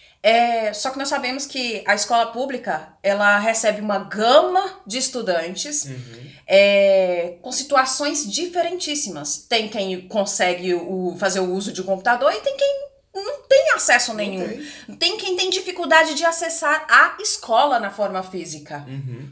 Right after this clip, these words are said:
Speaker 1: Aí agora que dirá assim: então nós temos uma realidade onde a escola pública, a maioria das escolas públicas, não estão, é, não estão ministrando aula de forma alguma. Tá
Speaker 2: Uhum.
Speaker 1: parado. Di-, digamos que congelamos ali.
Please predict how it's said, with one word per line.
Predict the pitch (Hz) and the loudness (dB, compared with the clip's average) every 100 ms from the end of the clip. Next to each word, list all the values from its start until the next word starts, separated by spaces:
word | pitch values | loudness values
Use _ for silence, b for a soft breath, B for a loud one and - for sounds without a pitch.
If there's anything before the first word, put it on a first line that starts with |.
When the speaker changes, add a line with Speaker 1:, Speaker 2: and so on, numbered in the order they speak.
| - | 0
Speaker 1:
Aí | 196 214 | 2 4
agora | 220 233 | 6 4
que | 254 | 4
dirá | 220 254 247 | -4 0 0
assim: | 302 - 196 | 0 -4 -8
então | 185 233 | -4 -2
nós | 240 247 | -2 -6
temos | 240 233 | -8 -6
uma | 226 | -2
realidade | 233 214 208 220 233 | 0 0 2 2 0
onde | 220 | -6
a | |
escola | 220 269 277 | -8 -6 -4
pública, | 294 - 220 220 | -6 -8 -10 -6
a | 214 | -2
maioria | 202 202 269 | 0 0 0
das | 277 | 0
escolas | 277 - 226 220 | -2 -2 -2 -2
públicas, | - 254 240 185 - B B B B | -6 -8 -8 -8 -10 B B B B
não | 254 277 294 339 339 | -8 0 2 2 2
estão, | - - 285 262 277 277 254 | -2 0 2 2 0 -4 -4
é, | 214 226 226 226 214 208 208 - _ | 4 8 8 6 6 4 2 -6 _
não | 262 | -2
estão | 359 330 302 - _ _ | 0 0 -4 -6 _ _
ministrando | 269 294 294 277 262 | -4 -2 -2 -2 2
aula | 247 254 | 4 2
de | 254 | -2
forma | - 247 240 247 262 | -4 4 6 6 0
alguma. | 285 190 160 151 139 - - 131 | 0 -2 -8 -10 -12 -16 -12 -6
Tá | 202 | 0
Speaker 2:
Uhum. | |
Speaker 1:
parado. | 247 254 202 147 - - - _ - | 4 4 4 -2 -6 -20 -20 _ -20
Di-, | 165 - _ _ _ _ | -18 -18 _ _ _ _
digamos | - 202 208 - | -10 -2 0 0
que | |
congelamos | 247 220 240 226 208 220 247 | -2 -2 0 2 2 0 -4
ali. | 254 160 147 | -6 -8 -12